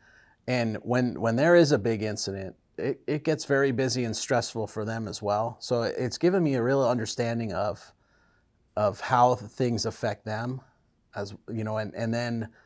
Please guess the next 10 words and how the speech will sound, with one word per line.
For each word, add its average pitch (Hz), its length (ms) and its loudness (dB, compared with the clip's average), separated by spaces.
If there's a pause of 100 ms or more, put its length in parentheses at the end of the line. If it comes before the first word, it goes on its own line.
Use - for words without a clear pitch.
(480)
when 117 280 2
I 107 260 0
ask 110 440 2
for 104 380 -2
assistance 110 720 -4
with 95 100 -6
them, 98 340 -2
kinda, 104 380 -6 (140)
uh, 76 80 -8 (120)
have, 113 220 -6